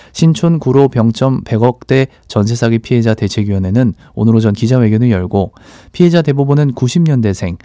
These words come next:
사회초년생으로 절망에 빠져 있다고 밝혔습니다. 대책위에 따르면 임대인 최모 씨로부터 전세 사기 피해를 본 세입자는 총 아흔네 명이며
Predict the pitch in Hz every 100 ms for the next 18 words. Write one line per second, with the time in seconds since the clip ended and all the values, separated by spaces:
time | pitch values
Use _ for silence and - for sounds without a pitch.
0 | - - 156 151 143 151 139 117 110 101
1 | 110 110 _ _ - 101 98 120 120 110
2 | 95 87 87 104 101 92 - 92 87 87
3 | _ _ _ _ - - - 123 143 139
4 | 143 139 147 156 117 127 143 147 143 190
5 | 185 - 160 147 - 151 143 - 113 135
6 | 143 135 131 131 123 123 117 120 110 110
7 | 160 190 - - - 156 147 98 107 151
8 | 135 95 104 104 117 101